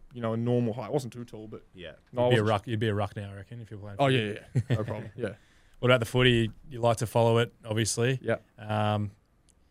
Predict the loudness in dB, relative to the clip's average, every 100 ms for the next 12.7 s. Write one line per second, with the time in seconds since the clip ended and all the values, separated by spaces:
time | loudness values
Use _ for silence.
0 | _ -10 -6 -4 -4 -4 2 4 4 2
1 | 0 0 2 2 2 2 4 4 2 2
2 | 0 0 -4 -6 -10 -2 0 4 4 4
3 | 2 2 2 0 2 2 0 0 0 0
4 | 0 2 2 4 6 6 4 -2 _ _
5 | _ _ 4 6 8 8 6 4 2 2
6 | 2 2 4 4 4 4 4 4 2 2
7 | 2 4 4 2 2 4 2 2 -2 -2
8 | -6 -10 -4 -2 2 4 4 2 0 0
9 | -2 -2 2 6 6 4 4 4 2 -2
10 | _ _ _ _ _ _ 0 2 2 -2
11 | 0 0 2 4 6 6 4 0 2 2
12 | 2 2 0 0 -2 -4